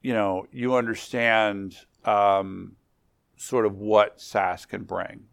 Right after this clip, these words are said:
right? And, you know, and I know our customers have the same thing, that they, you know, my favorite story,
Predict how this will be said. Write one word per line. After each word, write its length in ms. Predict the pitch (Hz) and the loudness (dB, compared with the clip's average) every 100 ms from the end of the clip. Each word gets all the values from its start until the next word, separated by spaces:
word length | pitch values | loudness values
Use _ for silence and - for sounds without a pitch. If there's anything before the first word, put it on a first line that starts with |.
| - | -12
right? 360 | 101 95 98 101 | -8 -8 -8 -10
And, 240 | 107 - | -14 -10
you 120 | 117 | -6
know, 140 | 110 107 | -4 -2
and 120 | 110 | -4
I 260 | 92 113 | -4 -2
know 140 | 120 117 | 2 6
our 140 | 107 | 6
customers 440 | - 101 - 110 95 | 4 -4 -6 -8 -4
have 140 | 98 | -6
the 60 | - | -6
same 280 | - 98 98 | -8 -8 -2
thing, 300 | 185 180 123 | -2 0 -2
that 140 | 104 | -2
they, 320 | 107 104 101 - - - _ - | 0 0 -2 -8 -20 -20 _ -14
you 80 | - | -6
know, 80 | 107 | -2
my 160 | 107 113 | 0 2
favorite 400 | 156 156 135 - | 4 4 4 -2
story, 680 | - 123 117 107 101 98 | 0 2 4 4 0 -6